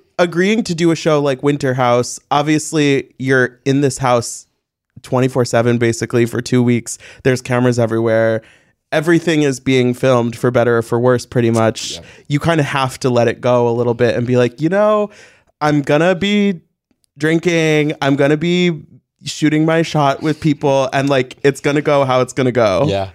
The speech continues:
Speaker 2: What, you know, is weird is, like, when you go out with your friends and you've been drinking, you might say something stupid,
Speaker 1: Mm-hmm.
Speaker 2: but then it just kind of, like, rolls off. You're like, "Oh yeah, la-,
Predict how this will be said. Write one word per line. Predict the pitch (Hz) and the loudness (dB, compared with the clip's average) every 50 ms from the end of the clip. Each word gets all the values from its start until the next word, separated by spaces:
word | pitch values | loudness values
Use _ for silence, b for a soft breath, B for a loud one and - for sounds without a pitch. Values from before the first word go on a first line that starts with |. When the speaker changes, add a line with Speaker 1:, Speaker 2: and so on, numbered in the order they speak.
| _ | _
Speaker 2:
What, | - 127 160 156 | -4 -4 -2 0
you | 165 170 | 2 2
know, | 170 | 2
is | 147 135 127 120 104 | 2 0 0 -2 -2
weird | 110 131 156 160 | 0 0 2 2
is, | 120 107 - 120 | 0 -2 0 0
like, | 107 101 98 - - _ _ _ _ _ _ _ | 0 0 0 -4 -10 _ _ _ _ _ _ _
when | 113 107 | -10 -8
you | 95 | -4
go | 90 101 | 0 0
out | 98 98 | 0 0
with | 90 90 104 | -2 -6 -12
your | 95 | -14
friends | - - 117 107 107 110 107 104 98 - - | -8 -4 -2 0 0 0 0 -2 -4 -6 -6
and | 101 87 90 | -6 -6 -6
you've | 87 82 | -8 -6
been | 90 92 | -6 -8
drinking, | 90 85 101 104 98 - 104 101 | -8 -6 -8 -8 -8 -6 -6 -6
you | 101 113 | -4 -2
might | 143 160 143 | -2 -2 -2
say | - 151 127 | -4 -6 -6
something | - - 110 95 - - 95 | -6 -6 -8 -8 -8 -12 -12
stupid, | 87 - - - - 101 95 90 - 107 110 107 - _ - | -10 -10 -10 -10 -10 -10 -12 -8 -8 -8 -8 -8 -12 _ -4
Speaker 1:
Mm-hmm. | - 143 131 | 0 2 2
Speaker 2:
but | 120 120 | 4 2
then | 123 120 | 2 0
it | 113 | -2
just | 95 - | -2 -2
kind | - 113 | -2 0
of, | 101 | 0
like, | 101 90 | 0 -2
rolls | 85 101 98 92 87 | 0 0 0 0 -2
off. | 87 85 92 | -6 -10 -12
You're | 113 | -14
like, | 127 131 | -12 -8
"Oh | 139 175 175 | -6 -6 -4
yeah, | 175 170 180 170 151 | -4 -4 -4 -4 -4
la-, | 135 147 160 | -4 -6 -8